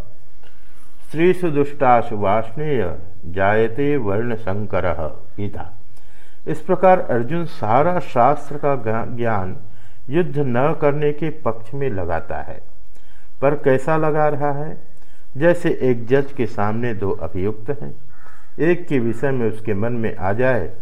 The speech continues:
"मेरे मामा का लड़का है, उसको बचाना है", वह अपने सारे कानून का ज्ञान इस पक्ष में लगा देगा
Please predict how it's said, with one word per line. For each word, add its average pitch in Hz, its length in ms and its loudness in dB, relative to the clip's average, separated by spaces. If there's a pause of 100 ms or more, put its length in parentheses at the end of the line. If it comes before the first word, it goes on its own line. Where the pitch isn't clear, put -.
(320)
"मेरे 110 260 0
मामा 92 400 0
का 98 140 -2
लड़का 85 400 0
है, - 300 -2 (600)
उसको 143 300 2
बचाना 107 500 0
है", 78 240 -2 (580)
वह 147 140 2
अपने 147 380 0
सारे 147 440 2
कानून 135 440 0
का 131 160 0
ज्ञान 113 480 0
इस - 140 -2
पक्ष - 340 0
में 87 140 0
लगा 87 320 0
देगा 139 340 0